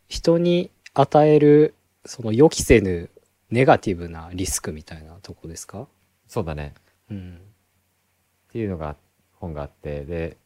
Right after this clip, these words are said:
Speaker 2: その本の中でもダークパターンについて、えー、触れられて、触れられているので、えー、参考にしながら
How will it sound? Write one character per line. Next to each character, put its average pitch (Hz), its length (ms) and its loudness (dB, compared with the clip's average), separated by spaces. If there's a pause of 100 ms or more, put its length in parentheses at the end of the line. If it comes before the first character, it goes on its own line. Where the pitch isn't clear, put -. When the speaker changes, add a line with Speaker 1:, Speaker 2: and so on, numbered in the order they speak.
(520)
Speaker 2:
そ - 160 -12
の 151 60 -8
本 156 140 -10
の 131 80 -8
中 110 240 -10
で 95 80 -8
も 87 140 -10
ダ 101 120 -10
ー - 40 -12
ク - 80 -20
パ 110 120 -10
タ 104 100 -10
ー - 20 -6
ン 90 40 -8
に 80 60 -10
つ - 120 -20
い 82 40 -16
て、 73 360 -16
え 85 140 -18
ー、 73 40 -20
触 - 140 -14
れ 90 160 -6
ら 87 80 -8
れ 85 80 -10
て、 - 200 -18
触 - 140 -16
れ 92 100 -6
ら 90 140 -6
れ 87 80 -8
て 92 80 -12
い 90 60 -6
る 85 100 -8
の 78 100 -10
で、 82 320 -10 (120)
え 80 80 -20
ー、 78 40 -20
参 98 200 -12
考 98 100 -10
に 92 80 -6
し - 140 -16
な 92 100 -8
が 87 100 -10
ら 73 260 -14